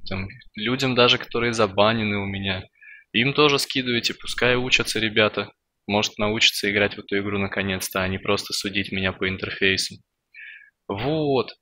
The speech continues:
Ну всё. А что ещё разговаривать вам? С Новым годом вас, две тысячи восемнадцатым. Надеюсь, этот год принесёт море интересных вещиц,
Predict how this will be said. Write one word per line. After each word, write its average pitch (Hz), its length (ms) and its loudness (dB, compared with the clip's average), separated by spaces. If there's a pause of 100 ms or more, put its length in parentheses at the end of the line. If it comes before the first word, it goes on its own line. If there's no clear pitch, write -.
(1400)
Ну 104 300 -4
всё. 226 580 0 (580)
А 101 80 0
что - 300 4
ещё 98 340 2
разговаривать 98 800 -4
вам? - 220 -8 (840)
С - 460 -2
Новым 139 300 2
годом 170 380 4
вас, 104 240 2
две - 120 -10
тысячи - 320 2
восемнадцатым. 101 840 -2 (220)
Надеюсь, 104 320 0
этот 98 240 -10
год 104 220 0
принесёт 95 520 0 (760)
море 101 460 0 (1160)
интересных 98 600 2
вещиц, - 600 2